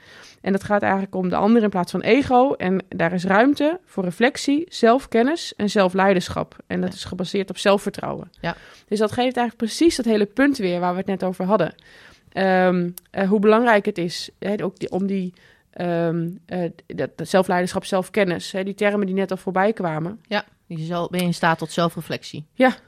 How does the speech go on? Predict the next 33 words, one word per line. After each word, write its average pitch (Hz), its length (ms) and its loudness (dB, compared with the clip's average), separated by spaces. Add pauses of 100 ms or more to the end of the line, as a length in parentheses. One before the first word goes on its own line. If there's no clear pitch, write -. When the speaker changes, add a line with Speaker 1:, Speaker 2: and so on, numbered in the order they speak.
(140)
Speaker 2:
Kun 185 140 -6
je 170 80 -6
kritisch - 300 -10
naar 175 120 -4
jezelf 160 340 -2
kijken? 151 520 -8 (200)
Speaker 1:
Ja, 220 200 4
Speaker 2:
Eh, 156 60 -10 (200)
Speaker 1:
exact. 208 320 -4
Speaker 2:
en - 60 -10
kun 233 200 2
je 202 60 4
je 185 60 4
eigen 190 300 0
emoties, 175 500 -4
eh, 160 380 -4 (360)
onder 170 240 -2
ogen 165 280 -2
komen, 165 300 -2
om 156 80 -4
het 156 80 -4
zo 156 160 -4
te 156 120 -10
zeggen, 156 180 -4
hè? 214 100 -4
Durf 262 200 0
je 233 180 -2
jezelf 208 360 0
kwetsbaar - 360 -8
op 190 100 -10
te - 80 -10
stellen? 196 260 -4
Speaker 1:
Ja. 208 140 2